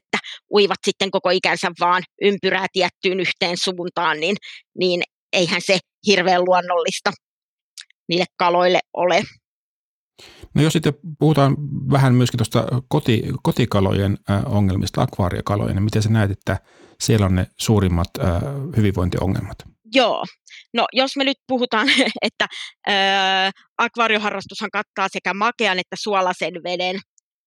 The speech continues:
Speaker 1: äh, yksityiskodeissa olevat ja sitten tämmöiset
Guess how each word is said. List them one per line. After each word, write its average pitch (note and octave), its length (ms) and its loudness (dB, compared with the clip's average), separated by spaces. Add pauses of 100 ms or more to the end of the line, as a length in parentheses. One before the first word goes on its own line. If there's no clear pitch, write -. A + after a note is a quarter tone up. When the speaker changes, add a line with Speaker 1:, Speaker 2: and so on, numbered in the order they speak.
(120)
Speaker 1:
äh, F3+ 340 0
yksityiskodeissa A3+ 1200 -2
olevat G3+ 340 0
ja G3 100 -2
sitten F#3+ 300 -6
tämmöiset F#3+ 300 -4